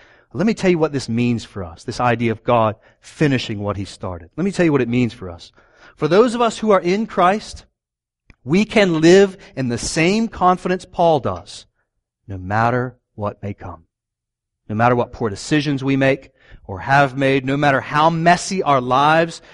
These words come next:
get, no matter how messy our world gets. Get this, guys. The best is always in front of us. Always.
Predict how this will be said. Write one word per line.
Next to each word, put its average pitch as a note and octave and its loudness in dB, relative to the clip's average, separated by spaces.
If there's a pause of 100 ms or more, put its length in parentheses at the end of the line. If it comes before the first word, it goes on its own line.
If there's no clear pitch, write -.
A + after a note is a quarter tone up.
(120)
get, D3 0
no C#3+ -2
matter E3 2
how D#3+ 0
messy D#3 -2
our E3+ 2
world G3 2
gets. G#2+ -8
Get E3+ -4
this, F3 2
guys. C3 -4 (340)
The B2 -2
best D3 -2
is E3+ 2 (140)
always G3 8
in G3 -4
front F3+ -2
of A#2+ -2
us. - -12 (680)
Always. C#4 2